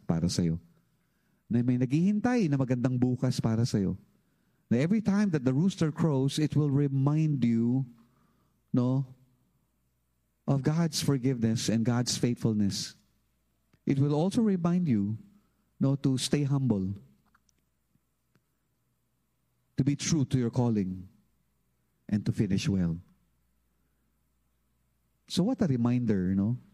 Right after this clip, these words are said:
of this rooster.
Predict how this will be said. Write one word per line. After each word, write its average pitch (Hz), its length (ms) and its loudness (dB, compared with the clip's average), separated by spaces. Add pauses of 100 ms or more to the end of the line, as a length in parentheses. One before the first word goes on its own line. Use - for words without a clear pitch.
(440)
of 110 180 0
this - 460 -2 (1300)
rooster. 113 560 0